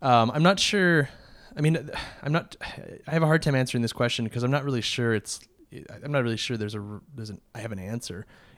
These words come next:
It's not really the, I don't think it's really the role or really the nature of the business for columnists to be reflective of the, of the main population, because I don't,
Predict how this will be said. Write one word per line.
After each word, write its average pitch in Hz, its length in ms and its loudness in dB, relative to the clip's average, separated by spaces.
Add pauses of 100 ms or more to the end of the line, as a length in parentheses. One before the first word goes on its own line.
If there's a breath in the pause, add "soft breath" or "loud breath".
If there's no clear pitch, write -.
It's 131 140 -6
not 170 140 0
really 131 220 2
the, 117 200 0
I - 420 -18
don't 139 80 -6
think 135 120 -6
it's - 120 -8
really 120 160 0
the 110 140 -2
role 98 880 -4
or 104 120 -4
really 104 220 -4
the 101 100 -4
nature 98 300 -4
of 98 80 -6
the 98 80 -8
business 98 640 -6
for 127 120 -2
columnists 110 580 -4
to 123 100 -6
be 113 160 -2
reflective 107 520 -6
of 113 160 -8
the, 113 60 -6
of 120 220 -10
the 117 80 -4
main 110 160 -4
population, 117 580 -8
because 123 260 -2
I 113 40 2
don't, 113 180 0